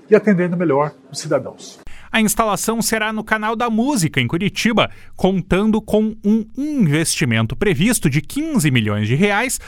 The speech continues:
Speaker 2: ao longo dos próximos três anos.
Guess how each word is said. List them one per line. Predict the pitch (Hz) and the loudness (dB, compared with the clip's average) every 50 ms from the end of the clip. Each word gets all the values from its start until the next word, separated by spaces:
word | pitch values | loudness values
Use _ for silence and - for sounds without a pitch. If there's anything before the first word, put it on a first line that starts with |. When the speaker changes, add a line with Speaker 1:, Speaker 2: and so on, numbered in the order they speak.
| - - - | -14 -8 -4
Speaker 2:
ao | 302 277 240 | -2 0 0
longo | 190 147 139 143 143 156 160 | 0 0 0 0 0 0 0
dos | 170 180 - - | 0 -2 -2 -4
próximos | - 117 110 110 117 - - 139 135 135 123 - | -4 -2 -2 -2 -2 -2 0 0 0 0 0 -2
três | - 156 151 156 160 127 123 | -2 0 0 0 0 2 2
anos. | 143 143 127 110 95 92 92 - - | 2 2 2 0 -4 -4 -6 -6 -6